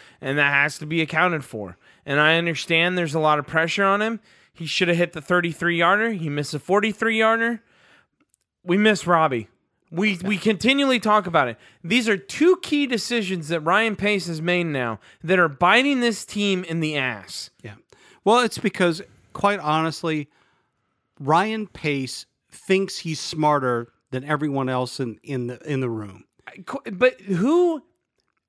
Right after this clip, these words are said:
Speaker 1: think, if you think about this logically and actually think about it, on a game-winning drive, there's only two people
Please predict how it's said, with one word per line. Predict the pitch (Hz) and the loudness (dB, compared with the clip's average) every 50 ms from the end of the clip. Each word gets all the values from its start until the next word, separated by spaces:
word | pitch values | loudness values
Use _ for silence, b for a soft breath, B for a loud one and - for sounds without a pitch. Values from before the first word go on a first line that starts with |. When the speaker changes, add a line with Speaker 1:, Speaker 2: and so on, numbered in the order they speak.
| _ _ _ _ _ - | _ _ _ _ _ -8
Speaker 1:
think, | - 302 330 349 320 285 | -4 -2 0 0 0 -2
if | 254 214 | -4 -4
you | 254 294 330 | -2 -2 -2
think | 294 - - 311 311 285 254 | -2 0 -2 -2 -2 0 -2
about | 240 180 170 143 135 117 113 | 0 2 2 2 2 -2 -4
this | 120 123 120 - - | -6 -6 -6 -8 -4
logically | 165 190 208 226 226 196 180 165 139 - 127 117 117 | 0 2 2 2 2 0 -4 -10 -8 -6 -6 -4 -4
and | 120 139 | -2 0
actually | 160 190 233 - - 277 254 233 | 0 0 0 -2 -4 -4 -4 -4
think | 185 - 247 240 226 202 | -4 -4 -4 -4 -2 -4
about | 185 175 151 139 135 | 0 0 0 0 0
it, | 123 | -2
on | 135 151 | -2 -4
a | 156 151 | -4 -4
game-winning | 143 - 202 226 240 247 240 240 233 226 208 185 | -2 0 2 2 2 2 0 0 -2 -2 -4 -2
drive, | 170 196 185 185 170 151 | 0 0 2 2 0 -2
there's | 151 156 151 170 | -4 -6 -4 -4
only | 170 170 160 143 | -4 -4 -4 -6
two | - - - - 262 277 262 | -8 -14 -6 -4 -2 -2 -2
people | - - - 240 233 - - 139 113 - - | -4 -6 -4 -4 -4 -4 -4 -6 -6 -6 -8